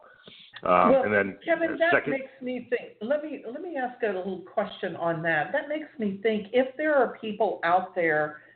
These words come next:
Speaker 2: now that maybe they have three or four properties, they're trying to figure it out on their own, how would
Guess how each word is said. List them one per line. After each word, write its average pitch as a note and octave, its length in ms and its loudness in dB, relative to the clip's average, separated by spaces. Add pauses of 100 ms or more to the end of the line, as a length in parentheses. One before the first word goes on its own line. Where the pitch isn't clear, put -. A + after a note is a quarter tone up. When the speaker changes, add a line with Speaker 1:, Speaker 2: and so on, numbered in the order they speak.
Speaker 2:
now E3+ 760 2 (340)
that F3 480 4 (240)
maybe F#4 160 -2
they G4 220 -2
have C#4 320 -8
three B3+ 180 -4
or B3 140 -4
four G3+ 180 -4
properties, B3+ 800 -2
they're G3 260 -6
trying D#4 220 -4
to A#3+ 60 0
figure A3 340 -2
it F#3+ 80 -2
out F3+ 240 4
on E3 120 -4
their D#3 280 -6
own, G3+ 480 -2 (1000)
how G4 340 2
would G#4+ 220 4